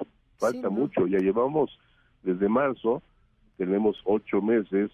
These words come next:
Speaker 1: y todavía falta mucho. Ojalá se incorporaran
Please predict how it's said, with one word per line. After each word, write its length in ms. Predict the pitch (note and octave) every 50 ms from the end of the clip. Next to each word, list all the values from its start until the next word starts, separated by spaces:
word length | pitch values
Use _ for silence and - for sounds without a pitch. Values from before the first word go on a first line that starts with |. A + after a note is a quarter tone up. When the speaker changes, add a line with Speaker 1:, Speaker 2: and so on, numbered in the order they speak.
| _ _ -
Speaker 1:
y 220 | F2 F2+ F2 D#2+
todavía 280 | - - A2 B2+ A#2+ A2+
falta 480 | - - A2+ - _ - B2 A2 G2+ F2+
mucho. 480 | F2 G#2 C3+ E3 - - - F#2 E2 -
Ojalá 580 | E2+ E2+ - F2+ F2 G2+ C3+ F#3 B3+ E3+ - -
se 80 | - B2+
incorporaran 640 | A2+ - G#2 F#2 - - G#2 G#2+ A2+ A#2+ B2+ B2+ A#2